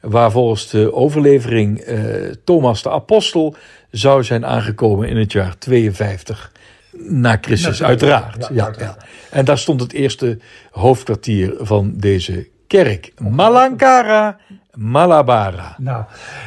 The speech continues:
Speaker 2: Christian, ja, wat hebben we veel geleerd in deze, in deze uitzending?
Speaker 1: Nou, wat hebben we eigenlijk geleerd?
Speaker 2: Nou, we hebben eigenlijk geleerd dat, eh, hoe, hoe rijk en divers het Oosters christendom is.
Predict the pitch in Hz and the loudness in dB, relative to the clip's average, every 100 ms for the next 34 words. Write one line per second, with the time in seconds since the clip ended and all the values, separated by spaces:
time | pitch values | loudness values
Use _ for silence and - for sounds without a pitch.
0 | - - _ 180 170 160 139 - _ _ | -20 -20 _ 0 0 0 -2 -6 _ _
1 | _ _ _ - - - 147 165 185 151 | _ _ _ -8 -8 -8 -6 -2 0 0
2 | 131 - 143 160 240 330 185 131 123 113 | -2 2 2 2 -2 0 0 2 2 0
3 | 131 139 131 120 113 131 123 - 135 170 | -2 -4 -2 0 0 -2 -4 -4 -6 -6
4 | 339 _ - - - 151 170 165 180 - | -8 _ -20 -20 -10 -2 0 0 -2 0
5 | 170 233 214 170 143 117 104 - 110 92 | 0 0 2 0 2 -2 -4 -4 -2 -2
6 | 82 - - 180 208 - 226 214 180 - | -4 -10 -8 -2 0 0 0 -2 -2 -4
7 | 165 160 202 254 349 - - 117 185 156 | -2 0 0 0 -2 -10 -12 0 0 0
8 | - - - 156 139 151 139 147 - 147 | -6 -16 -8 -4 -2 0 0 -2 -6 -8
9 | 139 127 160 226 185 - - _ _ _ | -6 -2 2 4 2 -2 -20 _ _ _
10 | _ _ - 165 135 139 113 175 135 - | _ _ -4 -2 0 -2 0 2 2 -2
11 | - 196 127 151 - - 135 - - 143 | -12 -12 -8 -10 -6 0 0 -2 -6 -6
12 | - 170 185 277 - - | -2 -2 -2 -4 -8 -20